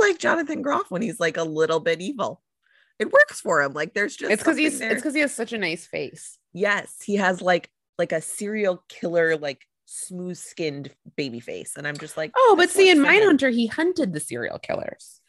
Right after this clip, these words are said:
Speaker 2: He was the
Speaker 1: Yes,
Speaker 2: mind
Speaker 1: but there's
Speaker 2: hunter.
Speaker 1: still, like, a darkness there. You know what I mean? Like, 'cause he got in their, like, he could get in their heads. Like, there's still a darkness there. All right. <sighs> I don't have anything else about this movie. I appreciated that it was fairly short.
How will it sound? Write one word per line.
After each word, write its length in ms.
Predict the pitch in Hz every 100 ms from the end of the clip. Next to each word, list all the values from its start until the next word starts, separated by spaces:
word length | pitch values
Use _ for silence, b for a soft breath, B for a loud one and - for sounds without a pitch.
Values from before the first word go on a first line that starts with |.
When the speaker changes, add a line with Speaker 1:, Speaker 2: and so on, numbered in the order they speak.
| -
Speaker 2:
He 80 | 208
was 120 | 185
the 40 | 160
Speaker 1:
Yes, 80 |
Speaker 2:
mind 140 | 170 247
Speaker 1:
but 160 | 233 233
there's 220 | 233 233
Speaker 2:
hunter. 100 | 233
Speaker 1:
still, 240 | 240 254
like, 200 | 226 208
a 60 | 170
darkness 600 | 147 143 143 139 - - -
there. 140 | - - _ _
You 120 | - 170
know 60 |
what 100 | 175
I 60 | 156
mean? 240 | 143 156
Like, 160 | 160 151 _
'cause 160 | - 156
he 80 | 143
got 220 | 151 135
in 60 | 135
their, 260 | 123 120 _
like, 160 | 139 135
he 80 | 135
could 160 | 123
get 140 | 143 135
in 60 | 131
their 120 | 120
heads. 260 | 127 127 147
Like, 140 | 147
there's 140 | 175 175
still 160 | 185
a 60 | 160
darkness 440 | 135 110 - - -
there. 280 | 62 - _ _ _ _ -
All 120 | 247
right. 260 | 165 147 -
<sighs> 400 | - - - -
I 140 | 196 247
don't 120 | 294
have 100 | 254
anything 220 | 208 180
else 160 | 139 -
about 220 | 139 123
this 140 | 127 135
movie. 340 | 117 117 107
I 100 | 156
appreciated 640 | 156 185 175 180 165 160
that 100 | 160
it 60 | 156
was 280 | 151 147 - b b b b _ _ _ _ _ _ _ _ _ _ _ _
fairly 300 | - 160 147
short. 420 | 147 196 196 185